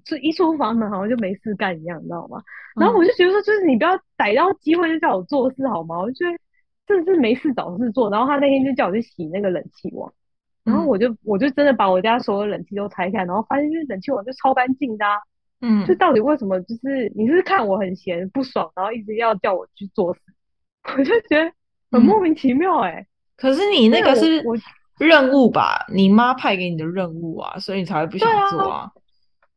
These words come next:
Speaker 1: 可是我自己也不会把，可我自己也不会给我自己目标啊，我就是，你知道，谁都别想叫我做事，
Speaker 2: <laughs>
Speaker 1: 我什么都不想做。
Speaker 2: <laughs>
Speaker 1: 我就算隔离，我也不想做。欸，我隔离那是因为我刚好，那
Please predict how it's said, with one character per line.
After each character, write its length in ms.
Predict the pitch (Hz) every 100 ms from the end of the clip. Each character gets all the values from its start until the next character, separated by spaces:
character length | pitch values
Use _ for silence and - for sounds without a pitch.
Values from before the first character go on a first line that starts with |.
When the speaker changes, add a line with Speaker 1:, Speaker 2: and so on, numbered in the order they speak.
| _ -
Speaker 1:
可 160 | 285 302
是 80 |
我 140 | 415 247
自 180 | 392 285
己 80 |
也 120 | 214 196
不 140 | 202
会 160 | 254 285 -
把， 200 | 170 190 - _ _
可 120 | 233
我 200 | 262 220
自 180 | 220 302
己 60 | 208
也 100 | 185
不 140 | 165
会 140 | 233 254
给 140 | 208
我 160 | 214 202
自 140 | 226
己 120 | 196
目 220 | 185 208
标 200 | 175 170
啊， 200 | 165 160
我 120 | 156 160
就 100 | 196
是， 60 | 185
你 200 | 196 175 -
知 60 |
道， 300 | 170 160 - _ _ _ -
谁 120 | 190
都 120 | 185 220
别 240 | 190 185
想 220 | 180 165
叫 140 | 196 170
我 140 | 156
做 200 | 180 175
事， 60 | - _ _ _ _
Speaker 2:
<laughs> 320 | - - 247
Speaker 1:
我 80 | 226
什 100 | 226
么 140 | 190 233
都 160 | 247
不 80 | 240
想 260 | 285 180 165
做。 340 | - - - _ - - -
Speaker 2:
<laughs> 480 | - 311 - 262 262
Speaker 1:
我 120 | 226
就 100 | 208
算 180 | 330 285
隔 180 | 208 220
离， 120 | 220
我 80 | 233
也 80 | 208
不 60 |
想 200 | 220 185
做。 140 | 180 233 - -
欸， 80 | 254
我 160 | 240 226
隔 200 | 262 285
离 160 | 294
那 80 | 311
是 60 | 302
因 120 | 330
为 60 | 277
我 80 | 185
刚 180 | 233
好， 220 | 262 190
那 120 | -